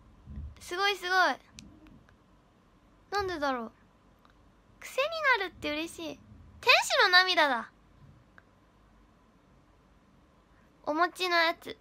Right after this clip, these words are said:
めっちゃ美味しそうだって。お餅大好きってか、あれが好きなんですよ。水餅。え、なんかよくスーパーに売ってる、青いパックに入った透明のお餅に、自分できな、きな、きな粉が入ってて、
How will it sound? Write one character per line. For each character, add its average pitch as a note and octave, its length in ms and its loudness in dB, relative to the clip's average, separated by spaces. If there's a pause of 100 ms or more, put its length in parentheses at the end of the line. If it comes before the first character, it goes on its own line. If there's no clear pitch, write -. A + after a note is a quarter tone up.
(100)
め C#4 100 -4
っ C4+ 120 -10
ち - 80 -10
ゃ D#4+ 60 2
美 D#4 60 -2
味 D#4+ 100 -8
し - 60 -16
そ D#4 80 -8
う C#4+ 40 -4
だ C4+ 60 -4
っ B3+ 40 -8
て。 B3 120 -14
お A#3+ 80 -10
餅 F#4 320 -6
大 A#4+ 240 2
好 - 60 -20
き D#4+ 80 -10
っ - 20 -18
て C#4 80 -10
か、 C4+ 160 -2
あ C4 60 0
れ D#4+ 100 -2
が A4 100 0
好 A#4 40 0 (100)
き A#4 100 -10
な G4 120 0
ん E4 40 -6
で D4+ 60 -8
す C#4 100 -10
よ。 A#3+ 120 -10
水 C4 280 -4
餅。 C4+ 460 -6 (520)
え、 C#4 80 -6
な D#4 100 0
ん D#4 100 -4
か C#4+ 140 0
よ E4+ 100 -2
く F4 140 -8 (240)
ス - 120 -10 (140)
ー - 20 -14
パ E4 100 2
ー C#4+ 80 0
に B3+ 100 -4
売 B3 40 -8
っ A#3 40 -16
て B3+ 120 -8
る、 C4+ 280 2 (960)
青 F4+ 320 6
い F#4+ 160 -2
パ F4 120 0
ッ D#4 60 0 (120)
ク D4+ 100 -10
に C4+ 120 -2
入 C#4+ 200 -4
っ C4+ 60 -12 (180)
た D#4 340 4
透 D#4+ 220 0
明 D#4 200 2
の D4+ 220 0
お C#4+ 40 -4
餅 C#4+ 360 -8
に、 D4+ 340 -4 (400)
自 D4 80 -2
分 F4 220 -2
で F#4 140 0
き G4 180 -4
な、 F4 180 4 (240)
き F#4+ 140 -8
な、 D#4 180 -2 (200)
き F#4+ 120 -8
な F4 140 4
粉 C#4+ 120 -6
が B3+ 120 -2
入 B3+ 200 -4
っ B3 40 -14
て A#3 160 -14
て、 B3 320 -6